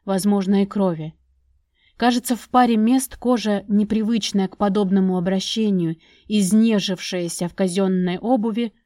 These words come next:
все же лопнула. Сейчас как начнет ругаться... Командор поморщился, я сжалась, мысленно прикидывая, что делать.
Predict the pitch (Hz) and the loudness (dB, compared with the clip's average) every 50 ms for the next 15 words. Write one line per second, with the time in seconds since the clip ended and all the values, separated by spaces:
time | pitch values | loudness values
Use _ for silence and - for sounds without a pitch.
0 | _ _ _ - - - 208 196 - 208 196 196 196 190 180 185 - 180 165 160 | _ _ _ -12 -6 -4 -2 -2 0 0 0 2 2 2 0 0 -2 -6 -6 -6
1 | 160 156 151 156 _ _ _ _ _ _ _ _ _ _ _ - - - 190 185 | -6 -10 -12 -14 _ _ _ _ _ _ _ _ _ _ _ -10 -4 -2 -2 -2
2 | - 220 220 214 - - 208 202 - 208 202 208 202 - - 220 214 220 214 208 | -2 -2 -2 -2 -2 -4 -4 -2 0 2 2 2 2 0 0 0 2 2 2 0
3 | - 190 196 190 180 202 226 233 240 - - - - 185 175 165 - _ _ _ | 0 -2 -2 -2 -2 -2 -2 -2 -2 -4 -6 -10 -8 -8 -8 -8 -10 _ _ _
4 | _ _ _ _ _ _ - 196 202 202 196 196 202 208 226 220 214 208 202 196 | _ _ _ _ _ _ -6 -4 -2 0 2 2 2 0 0 -2 0 0 0 2
5 | 196 214 226 254 208 - - 190 180 - - 180 185 185 196 190 180 165 165 175 | 2 0 0 -2 -4 -4 -4 -4 -4 -4 -4 -4 -4 -2 -2 -4 -4 -4 -4 -2
6 | 214 214 220 202 196 190 - - - _ _ _ _ _ _ _ - 196 202 208 | -2 -2 -2 -4 -6 -8 -8 -14 -18 _ _ _ _ _ _ _ -2 0 2 2
7 | 220 208 - 214 214 220 220 220 220 208 - 208 220 196 - 214 208 180 214 196 | 2 0 -2 -2 0 0 2 0 0 0 -2 -4 -4 -4 -2 -4 -2 -2 -2 0
8 | 208 202 202 196 - - 190 180 170 190 185 175 165 165 165 - - | 0 0 -2 -2 -4 -6 -4 -4 -4 -4 -4 -4 -6 -8 -10 -12 -18